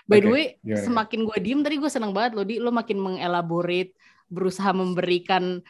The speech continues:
Speaker 1: em, perbandingan di dunia nyata
Speaker 2: Hmm.
Speaker 1: gitu. Tadi di awal penjelasan, gue nih mewakili pendengar kita yang awam ya, by the way.
Speaker 2: <laughs>
Speaker 1: Di awal penjelasan gue ngiranya, oke, dao ini kayak bank gitu kan, yang ngurusin si DeFi.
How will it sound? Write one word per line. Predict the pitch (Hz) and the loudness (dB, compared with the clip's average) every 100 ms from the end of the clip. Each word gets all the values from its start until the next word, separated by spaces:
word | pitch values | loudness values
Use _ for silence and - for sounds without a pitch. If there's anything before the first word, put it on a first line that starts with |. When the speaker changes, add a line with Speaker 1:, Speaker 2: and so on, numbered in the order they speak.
| _ _ - | _ _ -8
Speaker 1:
em, | 185 175 170 165 165 165 165 170 165 165 - | -4 -2 -2 -2 -2 -4 -4 -6 -6 -8 -6
perbandingan | 202 196 190 202 214 214 208 196 | -2 2 4 4 4 2 2 0
di | 196 185 | 0 0
dunia | 196 190 | 0 0
nyata | 185 185 185 196 190 | 0 -2 -2 0 0
Speaker 2:
Hmm. | 196 | 0
Speaker 1:
gitu. | 160 - | -4 -6
Tadi | 175 254 | -8 -8
di | - - 196 | -10 -4 0
awal | 190 202 202 | 4 4 4
penjelasan, | 208 202 170 170 185 226 | 4 2 2 0 -4 -4
gue | 233 _ 180 190 | -8 _ -4 0
nih | 233 | 2
mewakili | 285 262 220 208 214 | 4 4 2 0 -4
pendengar | 247 208 190 | -2 -2 -4
kita | 202 202 214 | -4 -6 -6
yang | |
awam | 175 180 185 151 | -2 0 0 0
ya, | 151 | -4
by | 151 143 | -4 -6
the | 147 | -6
way. | 160 170 | -6 -8
Speaker 2:
<laughs> | 110 - 151 | -6 -2 2
Speaker 1:
Di | 208 | 4
awal | 196 202 | 4 4
penjelasan | 202 185 240 302 | 2 2 4 4
gue | |
ngiranya, | 285 254 320 294 | 6 6 4 2
oke, | 240 220 | 0 0
dao | 180 170 180 | 2 2 0
ini | 214 | -2
kayak | 247 208 175 | -2 -2 0
bank | 185 151 135 | 0 -2 -4
gitu | 139 143 | -8 -10
kan, | 135 156 | -10 -6
yang | 156 | -4
ngurusin | 165 160 - 233 | -4 -4 -2 -2
si | 214 208 | -2 -4
DeFi. | 180 165 147 120 | -4 -4 -6 -6